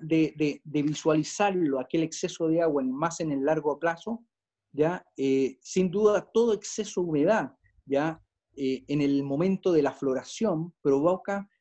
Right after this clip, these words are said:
sin duda, un exceso de vigor en los pámpanos, ¿ya? Causando deficiencias en el cuajado. Es decir, yo tengo, mm, obviamente, un problema en la cuaja, en la formación del fruto,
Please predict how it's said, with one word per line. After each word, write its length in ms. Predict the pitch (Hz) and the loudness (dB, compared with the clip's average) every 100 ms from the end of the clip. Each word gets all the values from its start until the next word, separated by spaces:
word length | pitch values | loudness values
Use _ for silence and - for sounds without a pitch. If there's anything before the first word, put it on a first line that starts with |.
| _ | _
sin 320 | - 220 208 | -4 -2 -2
duda, 220 | 220 214 | -2 -2
un 100 | 190 | -2
exceso 540 | 156 - - 196 208 196 | -4 -4 -4 -2 0 2
de 100 | 170 | 2
vigor 420 | 151 139 190 208 | 2 2 0 0
en 100 | 165 | 0
los 140 | 151 - | -2 -2
pámpanos, 500 | - 185 123 107 95 _ _ _ _ _ _ - | -2 -2 -4 -10 -12 _ _ _ _ _ _ -4
¿ya? 400 | 127 135 156 - - | 0 2 0 -4 0
Causando 460 | 147 143 180 180 | 0 2 0 2
deficiencias 720 | 175 147 - - 185 190 190 165 | 0 0 -6 -4 -4 -2 -4 -2
en 120 | 151 | -2
el 160 | 131 - | -4 -4
cuajado. 540 | 131 - 196 143 117 | -6 -2 0 0 0
Es 120 | 123 | -4
decir, 220 | - 160 - - _ | -2 -4 -4 -20 _
yo 180 | 123 151 | -4 0
tengo, 400 | 165 165 165 - | 0 0 -2 -2
mm, 260 | 147 143 147 - | -4 -4 -4 0
obviamente, 720 | 165 185 180 185 190 - 185 - | 4 4 2 0 -2 0 -2 0
un 200 | 156 156 | -4 0
problema 580 | 143 139 156 170 170 - | 2 2 0 0 -4 -4
en 160 | 180 | -2
la 180 | 180 - | -2 0
cuaja, 460 | 208 214 - 131 - _ - | 0 0 -4 -10 -12 _ -2
en 140 | 170 | 2
la 140 | 196 180 | 2 2
formación 520 | 165 135 131 180 185 | -2 -2 -4 -2 -2
del 140 | 175 | -2
fruto, 500 | 160 180 190 185 226 | 0 0 2 0 -4